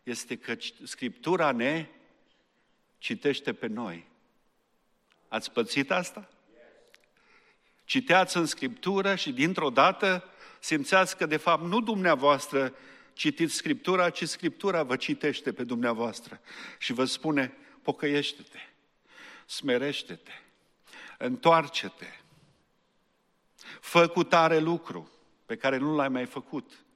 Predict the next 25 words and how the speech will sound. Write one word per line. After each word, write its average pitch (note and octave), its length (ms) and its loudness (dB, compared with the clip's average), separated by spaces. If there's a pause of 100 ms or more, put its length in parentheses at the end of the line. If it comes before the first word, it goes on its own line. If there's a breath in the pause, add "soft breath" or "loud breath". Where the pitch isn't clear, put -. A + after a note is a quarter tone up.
(260)
fă-l D#3+ 300 2
acum." F3 640 2 (2500 soft breath)
Și - 180 -6
tu - 140 -6
simți F3+ 520 -2
că - 80 -6
acel D3+ 340 0
cuvânt D3+ 560 -4 (640 soft breath)
este C#3 320 -2
ca E3 160 2
un F3+ 160 2
cuvânt E3 380 -4
profetic E3 600 -2
pentru D3 340 -4
tine, B2+ 420 -8 (600)
personal. C#3+ 760 -2 (1400 soft breath)
Scris - 420 2
acum F3+ 320 2
mii G3 280 0
și - 180 0
mii F#3 240 0
de D#3+ 120 2
ani, G3+ 420 4 (380 loud breath)
dar D3+ 280 4
vine F3 640 2